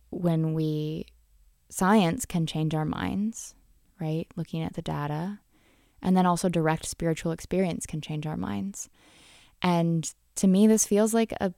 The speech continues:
kind of a messy place to be in, but it's where I, it's where I live. And I wanna talk about that more and risk people not liking it, right?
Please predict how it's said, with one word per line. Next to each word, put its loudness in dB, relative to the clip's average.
kind 2
of 4
a 8
messy 6
place 0
to 0
be 0
in, -2
but 2
it's 0
where 0
I, 0
it's -6
where 4
I 6
live. 2
And 0
I 2
wanna 4
talk -2
about -2
that -6
more -4
and 0
risk 2
people -6
not -2
liking 0
it, -6
right? -4